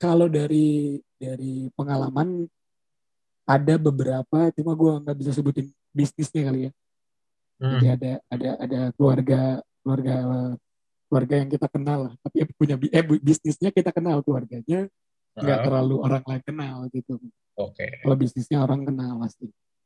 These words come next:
Speaker 2: Ya,
Speaker 1: Gitu.
Speaker 2: ya.
Speaker 1: Jadi, type, tipikalnya biasanya,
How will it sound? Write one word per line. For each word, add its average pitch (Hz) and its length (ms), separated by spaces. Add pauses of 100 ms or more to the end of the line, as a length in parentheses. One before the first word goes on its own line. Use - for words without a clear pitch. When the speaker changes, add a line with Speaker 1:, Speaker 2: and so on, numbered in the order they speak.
(260)
Speaker 2:
Ya, - 160
Speaker 1:
Gitu. - 160
Speaker 2:
ya. 147 120 (120)
Speaker 1:
Jadi, 156 120 (200)
type, - 280
tipikalnya 165 600
biasanya, 165 480